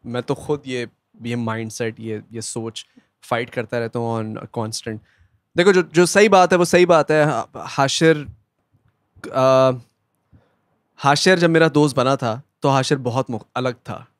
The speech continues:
ठीक है? और, म, jokes apart, मैं, I'm sure कि हाशिर इस चीज़ से एग्री भी करेगा, अगर उससे कभी आप personally पूछोगी, आ, off camera।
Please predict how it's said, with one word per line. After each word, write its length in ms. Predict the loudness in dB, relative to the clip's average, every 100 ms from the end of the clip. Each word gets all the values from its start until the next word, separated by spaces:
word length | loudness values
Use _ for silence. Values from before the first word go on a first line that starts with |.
| _ -10
ठीक 120 | 0
है? 60 |
और, 260 | 2 2 -4 _ _ _
म, 140 | -8 -8 -10 _ _
jokes 280 | 2 4 4
apart, 260 | 2 2 2 _ _
मैं, 260 | -2 0 0 -4 _ _ _ _ _ -8
I'm 180 | -6
sure 160 | -2 -2
कि 80 | -2
हाशिर 360 | -4 -4 -6
इस 160 | -8 -10
चीज़ 140 | -12
से 140 | -12 -12
एग्री 260 | -10 -10 -8
भी 120 | -8
करेगा, 300 | -8 -10 -12
अगर 200 | -10 -10
उससे 220 | -10 -12 -14 _ _ _ -6
कभी 200 | -2 0
आप 180 | -2 -6 _ _ _ _ -2
personally 320 | -2 -2 -8
पूछोगी, 520 | -8 -10 -8 -8 -10 -16 _ _ _ _ _ _
आ, 320 | -8 -6 -6 -8
off 380 | -12 -2 -2
camera। 320 | -2 -10 -12